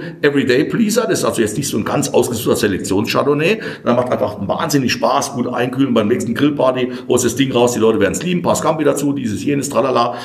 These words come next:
alles wunderbar. Ja, oder was Veganes oder was Vegetarisches, ein bisschen Mozzarella mit Tomate oder irgendwas, was ihr wollt. So, schmeckt lecker, ist richtig, der macht richtig Spaß, das ist toll. Aber der heißt, der hat ein Motto, der Wein heißt Herz aus Gold.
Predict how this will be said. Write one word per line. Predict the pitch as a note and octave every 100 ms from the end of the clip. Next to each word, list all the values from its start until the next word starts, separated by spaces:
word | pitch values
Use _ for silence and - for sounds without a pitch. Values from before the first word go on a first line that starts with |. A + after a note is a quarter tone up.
| -
alles | A#2 A#2+ A#2
wunderbar. | G2 E2 - E3+ G3+ - -
Ja, | A2
oder | B2 A2+
was | G2+ -
Veganes | F2+ G#2 D#3 D#3+
oder | A2
was | F#2+ -
Vegetarisches, | E2+ E2+ C3 C#3+ - -
ein | F#2 D#2+ F2
bisschen | -
Mozzarella | F2+ - - A#2+ A2+
mit | G2+
Tomate | G2+ C3 D3+ D3
oder | B2 G#2+
irgendwas, | E3 E3 B2+
was | D#3 -
ihr | C#3
wollt. | E2+ C#2 - -
So, | - A2 - -
schmeckt | D#3+ E3+
lecker, | G#3+ G#3 G3+ D#3+
ist | C#3+
richtig, | A3+ - - - - - -
der | C3+
macht | D#3+
richtig | D3+ -
Spaß, | - - - -
das | F2 -
ist | - - - -
toll. | C#3 - - -
Aber | - C3 - - - - - - _
der | - -
heißt, | B2 D3 - - - _ _
der | -
hat | -
ein | F3
Motto, | - G3 G#3
der | C3
Wein | B2+ A#2
heißt | A#2 -
Herz | G#2 G#2
aus | G2+
Gold. | - D2+ C#2+